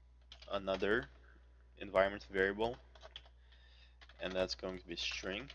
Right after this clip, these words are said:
Android home, and this is, this is needed for our A D B class later.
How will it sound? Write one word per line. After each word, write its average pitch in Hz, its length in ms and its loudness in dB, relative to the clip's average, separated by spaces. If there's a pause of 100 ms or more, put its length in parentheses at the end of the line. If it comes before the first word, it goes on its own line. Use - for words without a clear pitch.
(220)
Android 101 760 -2 (460)
home, 104 440 -4 (640)
and 90 300 0
this 98 220 -4
is, 98 540 2 (360)
this 107 200 -4
is 101 80 -8
needed 98 260 -4 (120)
for 95 100 -4 (100)
our 95 300 4
A 104 160 -2
D 98 140 -4
B 90 160 -10
class - 480 -2
later. 101 360 0